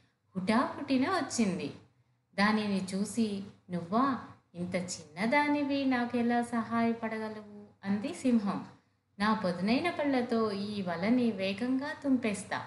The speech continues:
వెంటనే పరుగు పరుగున మీరు తప్పించుకోవచ్చు" అంటూనే చకచకా తన పని కానిచ్చింది.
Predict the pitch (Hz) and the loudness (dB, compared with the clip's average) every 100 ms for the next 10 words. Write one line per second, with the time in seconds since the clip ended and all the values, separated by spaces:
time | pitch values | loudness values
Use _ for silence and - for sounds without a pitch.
0 | - _ _ _ 175 180 196 233 254 262 | -12 _ _ _ -2 0 4 4 6 4
1 | 233 196 202 247 277 277 262 247 233 208 | 2 0 2 2 2 2 2 2 2 0
2 | 196 202 196 180 233 262 269 269 233 175 | -2 -4 -4 -4 2 2 0 -2 0 -2
3 | 165 - 147 - _ _ _ 175 208 208 | -6 -12 -16 -18 _ _ _ 0 0 4
4 | 285 277 262 233 208 220 269 269 269 240 | 4 6 4 2 0 0 0 0 0 0
5 | 202 190 190 185 226 262 202 - - - | 0 -2 -2 -2 0 0 0 -2 -8 -14
6 | 139 | -16